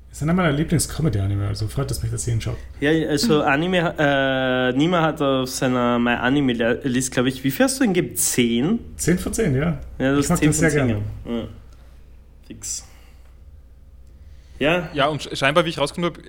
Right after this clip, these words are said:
Speaker 3: hab, äh, ist der Manga jetzt wieder, äh, ist, wird der Manga jetzt wieder gezeichnet?
Speaker 1: Äh, wird wieder gezeichnet, ja. Aber der Anime ist besser, finde ich, als der Manga.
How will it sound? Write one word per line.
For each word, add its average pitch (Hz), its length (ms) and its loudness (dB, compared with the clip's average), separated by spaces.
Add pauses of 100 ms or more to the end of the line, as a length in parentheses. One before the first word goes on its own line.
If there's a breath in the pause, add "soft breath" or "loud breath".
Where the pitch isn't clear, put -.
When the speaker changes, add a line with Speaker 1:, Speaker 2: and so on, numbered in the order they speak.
Speaker 3:
hab, 127 100 -4
äh, 113 60 -6
ist - 140 -10
der 127 60 -4
Manga 113 360 -4
jetzt 190 300 -8
wieder, 196 340 -6 (120)
äh, 135 360 -2
ist, - 260 -14
wird 135 160 -10
der 127 80 -6
Manga 123 220 -6
jetzt 175 160 -8
wieder 175 360 -10 (120)
gezeichnet? 135 300 -2
Speaker 1:
Äh, - 20 -8
wird 175 340 2
wieder 165 200 2
gezeichnet, 160 460 0
ja. 151 340 0 (120)
Aber 139 560 -2 (600)
der 160 220 4
Anime 170 440 2
ist - 600 -4 (460)
besser, 131 760 0
finde 127 300 0
ich, 135 140 -2
als 123 160 -2
der 127 80 0
Manga. 107 420 0